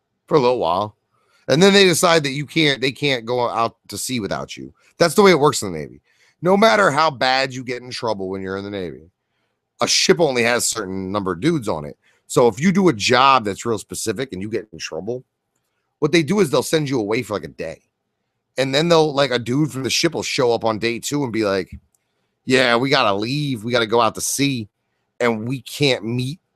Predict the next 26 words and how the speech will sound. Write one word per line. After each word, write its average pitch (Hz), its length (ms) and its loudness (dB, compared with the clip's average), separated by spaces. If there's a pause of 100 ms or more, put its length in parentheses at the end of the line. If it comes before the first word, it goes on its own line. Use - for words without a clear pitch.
(100)
minimum 120 580 0
underway 110 540 2
manning 98 640 -2 (1120)
without 120 380 2
you." 57 160 -10 (920)
So 110 240 4
they 107 100 4
would 107 140 -2
pull 120 180 -2
me 113 140 2
out 107 100 4
of 107 60 0
the 101 80 -4
brig. 113 280 4
They 107 120 0
pull, 104 160 -8
would 98 300 -6
pull 123 180 0
you 117 120 2
out 110 120 4
of - 20 4
the 110 60 0
brig, 110 340 2
and 98 160 -2
then, 98 160 0
uh, 85 240 0